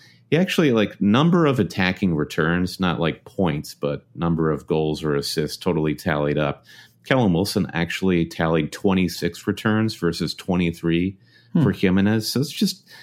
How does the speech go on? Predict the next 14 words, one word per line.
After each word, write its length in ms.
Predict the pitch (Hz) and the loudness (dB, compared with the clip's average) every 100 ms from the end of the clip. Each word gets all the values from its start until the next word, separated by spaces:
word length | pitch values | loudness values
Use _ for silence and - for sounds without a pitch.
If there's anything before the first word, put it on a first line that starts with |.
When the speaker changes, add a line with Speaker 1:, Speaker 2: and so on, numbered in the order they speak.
| - _ | -20 _
Speaker 1:
something 360 | - 226 220 196 | 0 2 4 4
that 120 | 117 | 6
you, 440 | 127 117 104 - - - | 6 6 4 2 -4 2
you 120 | 107 | 4
might 320 | 104 117 - | 6 4 4
not 300 | 101 95 - | 4 2 2
immediately 720 | 92 92 101 95 82 82 76 | 4 4 4 4 2 0 -2
think 460 | - 110 85 73 - | 0 0 0 0 -2
when 180 | 85 80 | 0 2
you 260 | 80 80 | 2 2
look 280 | 76 87 85 82 - | 2 0 -2 -10 -2
back 280 | 87 82 - | 0 0 -2
romantically, 880 | 85 87 85 82 82 82 - 76 65 | 0 2 2 2 0 -2 -4 -6 -6
fondly 720 | - 92 92 80 76 69 | -4 0 0 0 -2 -4